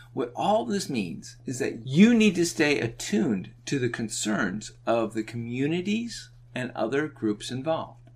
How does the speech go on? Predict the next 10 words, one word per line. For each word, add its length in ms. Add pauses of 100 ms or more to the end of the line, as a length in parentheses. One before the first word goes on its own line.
(520)
Spend 560
time 320
nurturing 420
allies, 680 (540)
anticipating 920
opponents, 640
and 200
addressing 600
their 140
concerns 640